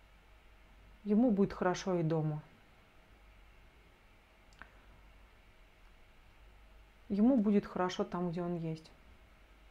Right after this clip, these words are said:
Это такой домашний, уютный, бытовой. В принципе, если мужчина прям готов строить, э, отношения, да, дом мужчина строит для своего комфорта,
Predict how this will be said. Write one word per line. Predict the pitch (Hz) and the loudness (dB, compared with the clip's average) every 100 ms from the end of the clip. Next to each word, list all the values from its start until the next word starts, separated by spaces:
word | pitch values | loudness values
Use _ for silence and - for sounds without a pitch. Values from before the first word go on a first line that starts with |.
| - - - - - - - - - - - - - - - | -20 -20 -20 -20 -20 -20 -20 -20 -20 -20 -20 -20 -20 -14 -8
Это | 185 | -6
такой | 180 - 180 | -6 -4 0
домашний, | 208 240 285 277 220 202 - | 4 4 4 2 0 0 0
уютный, | 196 190 233 233 202 180 - - - - - - - | -2 0 -2 0 0 -2 -10 -20 -20 -20 -20 -20 -8
бытовой. | 185 180 185 175 202 | -8 -4 -4 -2 -4
В | 202 | -2
принципе, | 202 202 - 196 | 0 0 0 -2
если | 190 190 190 - - - - | -2 -2 -6 -10 -16 -20 -6
мужчина | 202 202 214 190 | -2 0 2 0
прям | 190 185 190 | 0 0 2
готов | 190 185 190 160 - | 2 0 -2 -4 -8
строить, | - 180 180 165 160 - - | -4 0 2 0 -4 -10 -10
э, | 165 160 | -6 -4
отношения, | 160 170 - 170 - 214 254 214 165 | -4 -8 -10 -10 -6 -4 0 0 -2
да, | 160 190 220 220 220 - - - - | -4 -4 -4 -6 -10 -16 -20 -14 -6
дом | 180 208 262 | 0 4 6
мужчина | 214 190 - 170 160 | 6 4 -2 -6 -8
строит | - 170 165 165 | -4 -2 -2 -2
для | 185 | -6
своего | - 170 160 | -4 -6 -4
комфорта, | 160 151 156 160 160 - | -6 -8 -6 -4 -4 -8